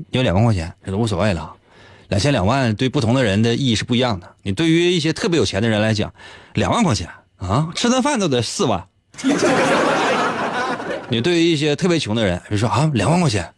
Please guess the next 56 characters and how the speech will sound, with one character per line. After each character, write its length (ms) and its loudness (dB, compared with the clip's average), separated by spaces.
天 300 0
哪， 160 2
两 100 2
万 80 2
块 100 2
钱 140 2
我 60 4
得 60 2
攒 160 -2
着 60 2
买 140 0
房 240 0
子。 120 2
<laughs> 40 0
那 80 -4
就 100 0
这 100 0
样 140 -2
啊， 80 -20
咱 100 0
说 100 2
一 140 0
万 180 0
吧， 60 -4
行 120 -8
不 80 -6
行， 140 -6
朋 80 -8
友 60 -2
们？ 120 -4
一 140 -2
万 220 0
吧， 160 -10
五 140 -2
千 180 2
吧， 220 -2
五 100 -4
千 160 2
吧， 140 -2
五 60 -12
千 120 -2
也 60 2
不 140 -2
能 100 -4
好， 160 -18
六 220 4
千 180 2
吧， 80 2
六 100 2
千 100 0
好 80 -6
算 160 0
数， 120 2
行 100 2
吗？ 280 -2
<laughs> 120 -20